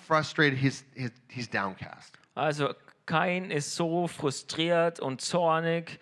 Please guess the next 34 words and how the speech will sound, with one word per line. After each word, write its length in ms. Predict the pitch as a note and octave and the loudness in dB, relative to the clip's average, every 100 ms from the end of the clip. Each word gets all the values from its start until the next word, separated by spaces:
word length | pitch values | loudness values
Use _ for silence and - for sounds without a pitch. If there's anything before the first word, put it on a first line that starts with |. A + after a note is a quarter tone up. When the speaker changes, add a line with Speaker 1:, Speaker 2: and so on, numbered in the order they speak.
| - - - | -20 -20 -6
Speaker 2:
und 180 | C3+ C3 | -4 0
so 160 | E3 | 0
niedergeschlagen. 960 | E3+ F3+ E3+ D3 C#3 C3+ C3 C3 E3 F3+ - - | 0 2 2 2 0 2 2 0 -6 -10 -16 0
Speaker 1:
And 160 | D3+ D#3 | 4 6
you 100 | F#3 | 6
know, 300 | A#3+ A3+ - - - | 6 4 2 -6 4
God 420 | D3+ F#3 G#3 G3+ E3+ | 6 8 6 6 4
is, 280 | D#3+ C3+ C3 | 4 4 4
like, 240 | B2+ B2 - - | 4 4 -2 4
always 580 | C3+ D3+ D#3 D3+ B2+ A#2+ | 6 6 6 4 2 0
there. 380 | A#2+ G2+ E2 - - _ - _ _ | 0 0 -4 -10 -20 _ -20 _ _
Speaker 2:
Und 180 | C3+ C#3+ | -4 -2
wisst 180 | F3 - | 0 0
ihr, 100 | F#3 | 2
Gott 220 | F3+ G3+ | 2 0
ist 240 | G#3 - F3+ | -2 -4 -2
immer 220 | G#3 G3 | 0 2
da. 280 | G3+ A#2+ - _ - | 2 0 -4 _ -6
Speaker 1:
He's 180 | D3+ C#3+ | 0 4
like, 200 | D#3+ - - - - _ - | 4 2 -10 -20 -20 _ 2
"Cain, 420 | D#3+ F3 A2+ G2 - _ _ _ A#2 | 4 4 0 -4 -14 _ _ _ -2
wh-, 140 | B2+ - - | -2 -2 -10
why 360 | A2 A#2+ D#3 G3 | -10 -4 -4 -4
are 80 | G3 | -6
you 200 | F#3 F#3 | -4 -4
s-, 220 | - - _ - | -6 -12 _ -18
why 80 | F3 | -12
are 80 | |
you 180 | G#3+ A3 | -6 -4
downcast? 720 | G#3 G3 G#3 G3+ A#2 G2 - | -2 -2 -2 -4 -6 -8 -4
Why 60 | C#3 | 0
are 80 | F3 | 0
you 140 | A3 | 0
sad?" 420 | G3+ - G3 D3+ | -2 -4 -4 -6